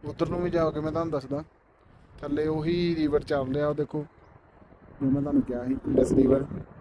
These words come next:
ਜਿਹਦਾ ਪਾਣੀ ਰੋਕਣਾ ਜੇ। ਤੇ ਪਤਾ ਨਹੀਂ ਰੋਕਿਆ ਕਿ ਨਹੀਂ। ਤੇ ਬਾਕੀ ਬੱਦਲ ਨਿਕਲ ਰਹੇ ਆ ਥੋੜ੍ਹੇ ਥੋੜ੍ਹੇ, ਮੌਸਮ ਖਰਾਬ ਆ, ਉਹ ਵੀ ਤੁਹਾਨੂੰ ਦੱਸਾਂਗੇ।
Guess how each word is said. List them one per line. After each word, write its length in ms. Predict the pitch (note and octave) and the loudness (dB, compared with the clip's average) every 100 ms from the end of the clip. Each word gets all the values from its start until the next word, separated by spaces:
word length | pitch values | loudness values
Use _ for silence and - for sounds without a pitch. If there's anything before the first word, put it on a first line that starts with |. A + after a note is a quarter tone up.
| - | -8
ਜਿਹਦਾ 200 | C3 C3 C3 | -2 -2 -2
ਪਾਣੀ 220 | B2+ B2 B2 | -4 -6 -6
ਰੋਕਣਾ 340 | A#2+ - B2+ | -10 -8 -6
ਜੇ। 120 | C3 C3 _ _ _ _ _ _ _ | -6 -8 _ _ _ _ _ _ _
ਤੇ 100 | B2+ | -16
ਪਤਾ 240 | A#2+ A#2 B2 | -12 -6 -2
ਨਹੀਂ 160 | C3+ | 0
ਰੋਕਿਆ 300 | B2 A#2+ B2+ | -2 -2 -2
ਕਿ 100 | B2+ | -2
ਨਹੀਂ। 140 | C3 C3 | -2 0
ਤੇ 100 | C3+ | -2
ਬਾਕੀ 320 | B2 B2 C3 | -4 -6 -6
ਬੱਦਲ 340 | B2 A#2+ B2+ | -4 -4 -2
ਨਿਕਲ 320 | B2+ B2 C3+ C#3 | -2 -2 0 2
ਰਹੇ 120 | C#3 | 2
ਆ 60 | C3+ | 4
ਥੋੜ੍ਹੇ 160 | C#3 | 2
ਥੋੜ੍ਹੇ, 300 | C#3 C#3+ D3 - _ _ _ B2+ | 2 2 0 -2 _ _ _ -6
ਮੌਸਮ 340 | B2+ C3+ D3 | -4 -2 -2
ਖਰਾਬ 340 | C3 C3 B2+ C#3 | 0 0 2 2
ਆ, 20 | |
ਉਹ 80 | C#3 | 2
ਵੀ 100 | C#3+ | 0
ਤੁਹਾਨੂੰ 220 | D3+ C3 | 0 0
ਦੱਸਾਂਗੇ। 420 | A#2+ C#3+ C#3+ C#3+ | -2 -2 0 -2